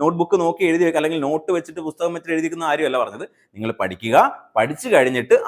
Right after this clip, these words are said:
ആ പഠിച്ചത് എന്താണോ അത് നോട്ട്ബുക്കിലേക്ക് എഴുതി വെക്കുക. പിന്നീട് നിങ്ങൾക്ക് എപ്പോഴെങ്കിലും, നിങ്ങൾ വീട്ടമ്മയാണെങ്കിൽ അടുക്കളയിൽ ഇരുന്ന് പാചകം ചെയ്യുന്ന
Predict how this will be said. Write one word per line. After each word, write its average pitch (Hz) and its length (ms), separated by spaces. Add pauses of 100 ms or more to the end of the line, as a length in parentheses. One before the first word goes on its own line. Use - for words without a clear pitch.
ആ 233 40 (120)
പഠിച്ചത് 175 420
എന്താണോ 147 420
അത് 196 60 (100)
നോട്ട്ബുക്കിലേക്ക് 135 560
എഴുതി 110 180
വെക്കുക. 85 200 (320)
പിന്നീട് 175 480
നിങ്ങൾക്ക് 123 360
എപ്പോഴെങ്കിലും, 95 520
നിങ്ങൾ 120 220
വീട്ടമ്മയാണെങ്കിൽ 117 640
അടുക്കളയിൽ 104 340
ഇരുന്ന് 101 180
പാചകം 101 300
ചെയ്യുന്ന 101 180